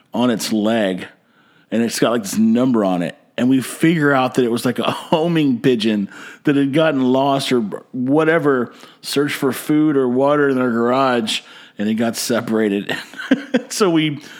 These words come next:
I don't know, I think we called the people or emailed them, and we're like, "Yeah, we, we, we let it go." <laughs> I think we told them that we let it go, but we, we let it go, but right into the dog's mouth. Hey, it sucks. You know what? Some pigeons have to die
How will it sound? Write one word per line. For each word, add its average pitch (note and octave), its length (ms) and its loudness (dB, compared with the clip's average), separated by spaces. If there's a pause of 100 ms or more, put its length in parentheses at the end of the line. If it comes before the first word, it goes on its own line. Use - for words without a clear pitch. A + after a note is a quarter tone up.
(200)
I D#3 60 2
don't D#3+ 140 2
know, C#3 100 4
I B2+ 80 2
think F#3 180 0
we G3 80 4
called F3 460 0
the F3+ 60 2
people E3 340 0
or D3 80 0
emailed D#3 440 2
them, D3+ 200 2
and C#3+ 120 2
we're C3 140 2
like, B2+ 380 -2
"Yeah, E3+ 480 0
we, F#3 200 2
we, C3+ 520 -2
we D#3+ 140 2
let D#3+ 200 2
it D3 80 0
go." C3+ 300 2
<laughs> B2+ 60 0
I - 20 0
think - 320 0
we B3+ 100 4
told - 380 -2
them G3+ 100 2
that D#3 100 -2
we F3 60 0
let C3 220 2
it G#2+ 60 -2
go, G2 300 -2
but D#2+ 200 -10 (640)
we, C#3 140 4
we D3+ 200 4
let F#3 160 4
it F3 60 0
go, D3+ 340 2
but G#2+ 140 0 (260)
right A2 340 -2
into G#2 420 -6
the E2 220 -6 (320)
dog's F2 320 -6
mouth. E2 380 -8 (260)
Hey, E3+ 180 2
it D#3 120 -2
sucks. D#3 440 0
You C3+ 80 4
know D3 120 4
what? D3+ 420 0
Some - 140 -4
pigeons D#3 360 0
have C#3+ 180 0
to D3 80 -2
die G#2+ 420 0